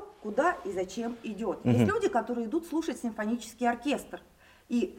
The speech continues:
Speaker 2: Который
Speaker 1: просто
Speaker 2: тоже не всегда
Speaker 1: в-, не то, что не всегда, а
Speaker 2: бодрый.
Speaker 1: в девяноста процентах можно,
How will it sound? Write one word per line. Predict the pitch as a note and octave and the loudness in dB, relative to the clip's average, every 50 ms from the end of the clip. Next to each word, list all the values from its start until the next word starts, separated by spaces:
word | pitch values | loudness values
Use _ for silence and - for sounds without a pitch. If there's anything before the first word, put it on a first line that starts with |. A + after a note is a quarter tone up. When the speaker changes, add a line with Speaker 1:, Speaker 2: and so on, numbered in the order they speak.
| - - - | -18 2 4
Speaker 2:
Который | D3+ C#3 C3+ E3 E3 D3+ | 6 8 10 10 10 10
Speaker 1:
просто | |
Speaker 2:
тоже | - F#3 D#3 B2+ C3 | 10 10 10 10 10
не | B2+ C3 | 10 10
всегда | - - - D3 C3 B2+ C#3 B2+ G#2+ | 8 8 8 8 8 10 10 8 8
Speaker 1:
в-, | G2 G2 - - - - - G3 G#3+ | 6 4 2 -2 -4 -4 -4 -2 2
не | A3+ B3+ | 2 4
то, | B3+ F4 G4+ | 4 2 2
что | - - C4 | 4 6 6
не | B3 A#3+ | 6 6
всегда, | - - - B3+ A3 G#3+ G3+ A3 F3 | 4 2 -2 0 2 6 6 6 6
а | - - | 6 4
Speaker 2:
бодрый. | G#3+ - B2 A#3 F#3 F#3+ - F#2+ | 6 8 8 8 8 8 6 4
Speaker 1:
в | F#2 F#3+ | 2 0
девяноста | A3 C4+ D4 C4+ C#4 B3+ B3 - B3+ B3 | 0 2 2 4 2 2 2 2 0 2
процентах | B3 B3 C#4 C#4 - D#4 D4 B3 - A3 G3 - | 2 0 0 2 2 4 4 6 4 2 0 2
можно, | A3+ A3 A#3 A#3 A3 A3 A3 | 0 2 2 2 2 2 4